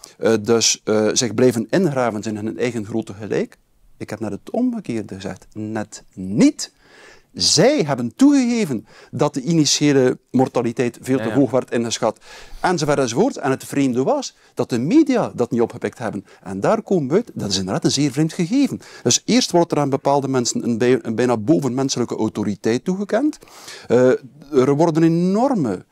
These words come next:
Speaker 1: set maatregelen gebaseerd op hun uitspraken. En als diezelfde mensen er vervolgens zeggen, "Ja, de mortaliteit was eigenlijk veel te hoog", dan zijn die mensen die vroeger een bijna bovenmenselijke mortaliteit hebben, plots blijkbaar, eh, veel minder relevant geworden. Dus,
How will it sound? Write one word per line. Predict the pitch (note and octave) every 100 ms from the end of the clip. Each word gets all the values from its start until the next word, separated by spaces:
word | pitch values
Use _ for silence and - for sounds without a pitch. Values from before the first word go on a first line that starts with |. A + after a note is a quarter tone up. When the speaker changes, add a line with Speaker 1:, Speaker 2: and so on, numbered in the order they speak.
| _ -
Speaker 1:
set | - C#3+ -
maatregelen | A#2+ C#3 D#3 F3+ F#3 G3 F#3+
gebaseerd | F3 E3+ E3+ G3
op | F3+ -
hun | F#3
uitspraken. | F3+ G3+ - G3 G#3 A#3 A3+ - -
En | -
als | C#3+
diezelfde | C3+ C3 F#3 D#4 C4
mensen | A3+ G3 -
er | C3
vervolgens | A2 D3+ C3+
zeggen, | D#3+ C3+ B2+
"Ja, | B2+ B2
de | - G#2
mortaliteit | A#2 G#2+ A2 B2+ B2+
was | G#2
eigenlijk | A2+ G2+ A2
veel | F#2
te | C#3
hoog", | A3+ A#3 - - - - -
dan | A2 B2+ C#3 B2+ _ _ _ _
zijn | - C#3+ D3
die | D3
mensen | F3 A#3+ -
die | C3
vroeger | F3+ F3 D#3
een | C3
bijna | C#3+ B2+
bovenmenselijke | C#3+ E3+ C#3 D#3+ D#3 C#3 C3
mortaliteit | C3 B2+ A#2+ B2 E3 G3
hebben, | F#3 F#3+ D#3
plots | D#3+ D#3 - - _ _ _
blijkbaar, | - A#2 C#3+ B2 C3 B2+ - _ _ -
eh, | A#2 G#2+
veel | A2 E3+
minder | E3 G3 G#2 - _
relevant | - A2 G#2 A2 G#2+
geworden. | A2 G2+ G2+ - - - -
Dus, | D3+ -